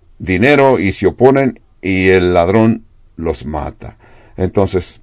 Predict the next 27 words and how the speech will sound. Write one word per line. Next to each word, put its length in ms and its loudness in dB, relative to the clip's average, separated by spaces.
lo 260 4
perdieron 680 4
todo. 440 2
Esto 260 -2
dice, 360 -2
quiere 180 2
decir 120 -4
que 140 -4
perdieron 260 -2
su 160 -6
vida. 320 -10
Perdieron 380 4
su 160 0
vida 300 -2
porque 640 -2
estimaban 560 0
su 100 -6
vida 220 0
más 240 0
que 100 -6
el 80 -2
tesoro 400 -4
que 100 -6
tenían 240 -6
en 60 -8
su 140 -12
casa. 400 -6